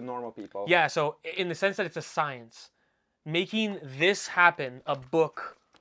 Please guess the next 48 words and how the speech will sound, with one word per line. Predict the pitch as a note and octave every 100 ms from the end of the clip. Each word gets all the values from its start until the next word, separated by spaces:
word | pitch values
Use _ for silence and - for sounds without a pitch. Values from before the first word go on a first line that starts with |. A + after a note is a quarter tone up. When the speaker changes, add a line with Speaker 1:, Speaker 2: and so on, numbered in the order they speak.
| _ _
Speaker 2:
full | - F3 F3
of | E3
a |
character | D#3+ - D#3+ D3+ - D#3+
and | C#3+
the | C3+
character | - D#3+ D#3+ D#3 D#3+
becoming, | D3 - D#3 D3+ D3 D3 _ _ _ -
oh | C3+
my | C3
God, | B2 B2+
I | B2
might | B2 C#3
even | C#3 B2+
have, | C3+ B2+
a, | C3
no. | C#3 B2+ A#2 - -
I | D#3
have | F3+ F#3
a | F3 D#3
nineteen | D3 D3+ D3+ D#3+
seventy-eight | - D3 D3 D3+
Garfield | C#3 C3+ C#3 D3 C#3+ C3+
plushie | - C#3 - C3+ B2 _ _ -
very | C#3 C3+
close, | - C#3+ D#3
but | C3
I'm |
not | A#2+ C3
gonna | B2
get | B2+
up | B2+
to |
Speaker 1:
Uh-huh. | B2+
Speaker 2:
get | C#3
it. | F#3+ - - - -
It | G#3+ F#3
becomes | G3 - F3+ G3 -
plushies, | - A3 - F#3+ D#3
it | D#3+
becomes | D#3 F3+ D#3+
toys, | - G3 G#3 G3 D#3
it | D#3+
becomes | E3+ E3+ E3+
all | E3
kinds | - F#3+ G#3+
of | G3+
things, | D3 C3 C3+ -